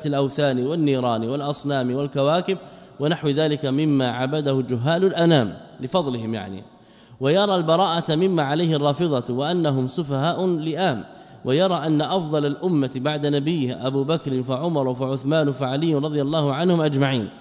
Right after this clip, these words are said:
ويعتقد أن القرآن الذي نزل به الروح الأمين على قلب سيد المرسلين وخاتم النبيين وك-،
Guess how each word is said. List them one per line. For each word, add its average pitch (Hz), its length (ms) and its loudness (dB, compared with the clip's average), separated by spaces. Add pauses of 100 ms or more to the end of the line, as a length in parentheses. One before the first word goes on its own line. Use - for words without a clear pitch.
(540)
ويعتقد 160 680 2
أن 180 240 0
القرآن 156 520 -2
الذي 147 300 2
نزل 135 380 0
به 151 200 2
الروح 135 340 -2
الأمين 135 480 2
على 127 200 0
قلب 147 340 -2
سيد 160 320 -2
المرسلين 135 640 0
وخاتم 139 420 -2
النبيين 131 560 0
وك-، 123 320 -8